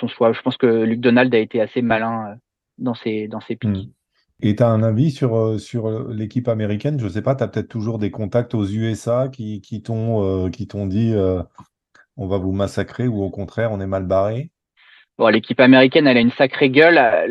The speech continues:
Speaker 1: la, la surprise, c'est évidemment les deux vainqueurs de majeur, euh, euh,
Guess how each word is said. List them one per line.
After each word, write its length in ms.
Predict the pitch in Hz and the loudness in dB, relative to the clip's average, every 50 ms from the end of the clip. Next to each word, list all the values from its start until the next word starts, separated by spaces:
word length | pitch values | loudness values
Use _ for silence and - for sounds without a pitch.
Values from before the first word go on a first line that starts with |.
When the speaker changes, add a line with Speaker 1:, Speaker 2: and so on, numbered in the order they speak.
| 139 139 139 135 | 2 2 4 4
Speaker 1:
la, 200 | 139 139 139 135 | 6 6 6 6
la 120 | 143 147 | 4 2
surprise, 460 | 143 - 175 147 - - - 180 151 - - | 2 0 -2 -2 -2 -4 -6 -6 -6 -4 -2
c'est 120 | 147 131 | 0 0
évidemment 440 | 127 123 131 131 147 156 165 165 170 | 2 2 2 2 2 2 2 0 0
les 120 | 151 143 | 0 0
deux 140 | 135 147 147 | -2 -2 -2
vainqueurs 360 | 135 143 143 139 - 160 147 | 0 -2 -2 -2 -2 -4 -2
de 80 | 143 135 | -2 0
majeur, 520 | 135 135 135 131 127 135 147 147 147 139 | 0 0 0 0 0 0 0 0 2 0
euh, 220 | 135 123 123 123 120 _ _ _ _ _ _ _ _ _ _ _ _ _ - | 0 -2 -4 -6 -8 _ _ _ _ _ _ _ _ _ _ _ _ _ -20
euh, 1080 | 101 - 117 117 120 120 120 120 113 113 113 113 113 113 113 110 110 117 117 117 120 | -20 -16 -14 -12 -12 -10 -8 -4 -2 -2 0 -2 -2 -2 -4 -6 -6 -6 -4 -4 -6